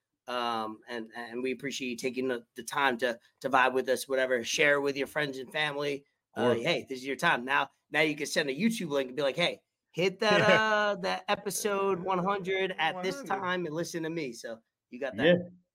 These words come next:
Speaker 2: Yeah, man. Thanks for having me on. Um,
Speaker 3: Hell yeah.
Speaker 2: let's see.
Speaker 3: That's why I ain't
Speaker 2: I'm
Speaker 3: bringing
Speaker 2: gonna
Speaker 3: no fucking chicken
Speaker 2: manifest,
Speaker 3: wings.
Speaker 2: I'm gonna manifest a Steelers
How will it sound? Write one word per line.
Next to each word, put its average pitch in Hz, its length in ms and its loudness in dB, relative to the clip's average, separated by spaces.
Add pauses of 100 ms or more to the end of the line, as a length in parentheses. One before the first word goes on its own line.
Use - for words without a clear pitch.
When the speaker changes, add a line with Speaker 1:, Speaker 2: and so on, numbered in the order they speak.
Speaker 2:
Yeah, 127 180 2
man. 127 240 0
Thanks 143 220 2
for 135 120 0
having 127 300 4
me 107 140 2
on. 120 280 4 (240)
Um, 85 440 0 (600)
Speaker 3:
Hell 110 120 -4
yeah. 104 80 -2
Speaker 2:
let's 101 180 -4
see. 98 300 -4
Speaker 3:
That's 87 100 -12
why 123 160 0
I 123 40 -2
ain't 123 80 -2
Speaker 2:
I'm - 40 -2
Speaker 3:
bringing 113 240 2
Speaker 2:
gonna 113 80 2
Speaker 3:
no 110 100 0
fucking 113 200 0
chicken 139 220 -2
Speaker 2:
manifest, 110 180 0
Speaker 3:
wings. - 240 -10 (560)
Speaker 2:
I'm 98 80 -6
gonna 110 180 -2
manifest 107 920 -2 (640)
a - 20 -18
Steelers 113 840 -2